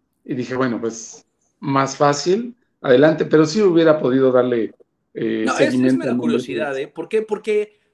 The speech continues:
Speaker 2: por qué de repente la vida nos obliga a, a, a ser nómadas y andar
Speaker 1: Ujú.
Speaker 2: cargando con, con este?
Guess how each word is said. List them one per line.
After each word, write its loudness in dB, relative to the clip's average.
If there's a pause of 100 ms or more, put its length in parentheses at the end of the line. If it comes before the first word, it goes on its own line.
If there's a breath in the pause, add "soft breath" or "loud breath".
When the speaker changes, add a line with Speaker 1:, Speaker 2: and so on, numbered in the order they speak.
Speaker 2:
por -20
qué -14 (240)
de -14
repente -14
la -12
vida -16
nos -16
obliga -12
a, -16
a, -20 (400)
a -18
ser -4
nómadas -10 (400)
y -8
andar -6
Speaker 1:
Ujú. -16
Speaker 2:
cargando -4
con, -18 (540)
con -12
este? -10